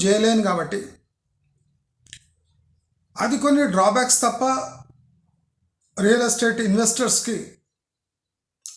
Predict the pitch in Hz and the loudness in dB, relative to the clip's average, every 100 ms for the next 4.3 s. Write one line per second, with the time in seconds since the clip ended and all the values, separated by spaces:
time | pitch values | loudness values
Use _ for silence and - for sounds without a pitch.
0 | _ _ _ _ _ _ - 196 277 294 | _ _ _ _ _ _ -4 0 2 2
1 | - 240 247 285 277 240 262 254 233 233 | 0 0 0 0 0 0 0 0 0 0
2 | 233 - 226 254 262 - - _ _ _ | 0 0 -2 -2 -2 -6 -16 _ _ _
3 | _ _ _ _ _ _ _ _ - - | _ _ _ _ _ _ _ _ -20 -2
4 | 254 240 | 0 0